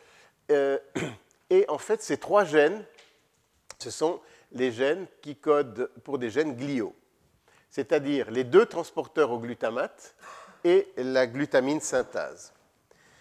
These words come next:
Alors, euh, ce qui veut dire que dans ces sujets, on peut imaginer que ce système de couplage que l'on a, euh, décrit en détail, c'est-à-dire recaptage du glutamate et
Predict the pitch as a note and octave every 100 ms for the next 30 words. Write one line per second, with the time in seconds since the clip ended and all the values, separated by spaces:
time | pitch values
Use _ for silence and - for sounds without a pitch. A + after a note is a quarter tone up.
0 | _ _ _ C3+ D3+ - - - B2+ A#2+
1 | A2+ G#2+ - - - - D3 C3 C3 G#3+
2 | - D#3 C3+ - C2 E2+ G2+ C3 C3 -
3 | B2 A2 F2+ E2+ - - G#2+ D#3+ A3+ C3
4 | B2+ B2 B2 A2 B2 D#3 - - E3+ G#3+
5 | - - _ - A#2 - D#3+ - D3 -
6 | - C3+ B2 G#2+ - C#3 - F#3+ A3+ -
7 | - G#2+ G2 F#2 F2 D2 E2+ E2+ - F#2
8 | G#2 - A#2+ G2 A2 - G3+ G3+ C3 A2+
9 | G#2 G#2 E3 - - C3 A#2 G2 G2+ F#2+
10 | G2+ - C3 G#3+ - - - _ _ _
11 | _ _ _ _ _ _ _ - F#3 F3+